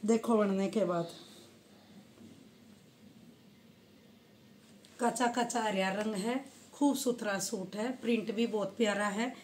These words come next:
एक ये है, एक ये देखो, कॉटन के अंदर कपड़ा है, वाइट बेस है और ये फ्लावर बन रहे हैं पीला रंग के, और ये थोड़ा सा हरिया रंग है। बहुत सुथरा सूट है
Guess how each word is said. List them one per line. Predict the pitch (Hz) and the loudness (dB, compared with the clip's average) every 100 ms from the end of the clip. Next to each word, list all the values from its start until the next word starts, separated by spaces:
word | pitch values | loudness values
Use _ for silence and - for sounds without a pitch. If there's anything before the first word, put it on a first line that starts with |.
| - - | -6 8
एक | 254 240 | 8 8
ये | 220 180 | 0 0
है, | 170 147 - - - - - - - | -2 -4 -14 -20 -20 -6 -6 -6 4
एक | 269 294 | 4 6
ये | 262 208 | 6 6
देखो, | 170 190 - 180 165 - - - - - - - - - - - - - - - - - - - | 4 -2 -2 -2 -4 -16 -20 -20 -20 -20 -20 -20 -20 -20 -20 -20 -20 -20 -20 -20 -20 -20 -20 -2
कॉटन | 240 233 254 240 | 0 4 6 6
के | 247 | 6
अंदर | 233 220 | 6 6
कपड़ा | - 226 226 202 | 6 4 6 4
है, | 196 226 254 - - - - | 4 4 2 -2 -18 -20 -6
वाइट | 208 220 226 220 | 4 6 6 4
बेस | 196 196 - | 4 6 6
है | 214 262 - - - - - - - - - - 214 | 4 0 -6 -20 -20 -18 -18 -20 -20 -20 -20 0 6
और | 214 220 | 8 10
ये | 233 240 | 10 10
फ्लावर | 233 202 202 208 | 10 10 10 10
बन | 208 254 | 12 12
रहे | 269 | 12
हैं | 233 226 | 12 12
पीला | 247 220 | 12 12
रंग | 214 220 220 | 12 10 12
के, | 240 254 254 - - - | 12 12 6 -12 -18 6
और | 208 214 226 | 10 12 12
ये | 226 262 320 - - - - - - - - - | 12 12 10 2 -18 -20 -20 -20 -20 -20 2 10
थोड़ा | 226 226 220 | 12 12 12
सा | 247 226 214 202 | 12 12 12 12
हरिया | 226 208 185 | 10 12 12
रंग | 196 214 | 12 10
है। | 226 277 294 - - 190 | 10 8 4 -10 -2 6
बहुत | 190 208 240 | 10 10 10
सुथरा | - 254 220 226 | 8 4 8 6
सूट | 190 233 202 202 | 8 6 6 6
है | 226 | 4